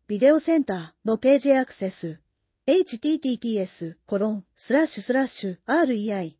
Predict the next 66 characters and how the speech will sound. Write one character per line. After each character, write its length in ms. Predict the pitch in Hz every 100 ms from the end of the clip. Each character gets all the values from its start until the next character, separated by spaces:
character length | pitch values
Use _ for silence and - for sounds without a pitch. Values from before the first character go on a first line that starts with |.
| -
ワ 140 | 240
イ 120 | 349
ユ 120 | 269 208
ー 20 |
ケ 160 | - 220
ー 200 | 202 190
エ 40 |
ー 40 |
ア 60 | 185
イ 160 | 160 _
ド 120 | - 202
ッ 20 |
ト 340 | - 240 226 _
ジ 120 | -
ェ 60 | 254
ー 40 | 311
ピ 180 | 277
ー 100 | 208 - _
ス 180 | -
ラ 100 | 226
ッ 40 | 208
シ 220 | - 214
ュ 100 | 208 _ _
ブ 120 | 254
イ 80 | 359
ア 80 | 311
イ 80 | 214
デ 80 |
ィ 220 | 208 247 240
ー 100 | 202
オ 180 | 170 160
ー 0 | _
ハ 180 | 226 277
イ 80 |
フ 160 | 254 208
ン 140 | 180 -
シ 220 | - - 330
ー 20 | 320 254
イ 40 |
ー 40 | 214
エ 60 |
ヌ 200 | 180 165 -
テ 100 | -
ィ 20 |
ー 40 | 311 262
イ 20 | 220
ー 140 | 196
ア 40 |
ー 20 | 185
ル 200 | 160 -
ス 180 | - -
ラ 100 | 254
ッ 40 | 285
シ 220 | - 202
ュ 120 | 175 -
ア 120 | 294
イ 60 |
エ 80 | 311
ヌ 120 | 214
デ 80 | 180
ィ 260 | 226 277 240
ー 60 |
エ 40 | 196
ッ 60 | -
ク 80 | -
ス 280 | - 175